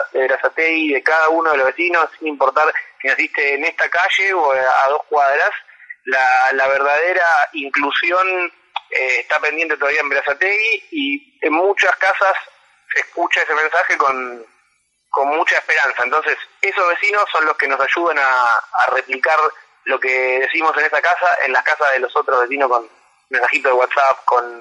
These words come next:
compartirlo en un, en un muro de Facebook. Digo,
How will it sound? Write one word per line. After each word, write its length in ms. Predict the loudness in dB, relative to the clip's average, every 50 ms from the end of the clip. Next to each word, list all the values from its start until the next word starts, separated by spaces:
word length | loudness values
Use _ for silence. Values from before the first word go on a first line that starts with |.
| -18 -6 -2
compartirlo 580 | -2 0 0 0 0 0 0 -2 0 0 0
en 100 | 0 0
un, 420 | -2 -4 -4 -6 -10 -14 -18 -20 -20 -18 -20 -20 -20 _ _ _ -6
en 80 | -2 -2
un 280 | 0 0 -2 -2 -4 -8 _ _ _ -14 -12 -12 -10 -6
muro 260 | -2 0 0 2 2 2
de 60 | 2
Facebook. 540 | 2 0 0 0 2 2 2 0 0 -2 -2
Digo, 220 | 0 0 0 -2